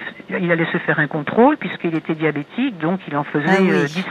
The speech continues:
Speaker 1: par jour.
Speaker 2: Oui, je comprends.
Speaker 1: Il se surveillait très,
Speaker 2: Oui.
Speaker 1: très, très, très bien puisque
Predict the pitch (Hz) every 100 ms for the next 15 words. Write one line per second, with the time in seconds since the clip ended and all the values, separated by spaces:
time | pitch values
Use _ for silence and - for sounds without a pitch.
0 | - 170 190 175 143 185 170 - 180 170
1 | 170 165 165 - 175 165 175 220 - 196
2 | 196 175 208 - 175 - 170 226 208 156
3 | 151 165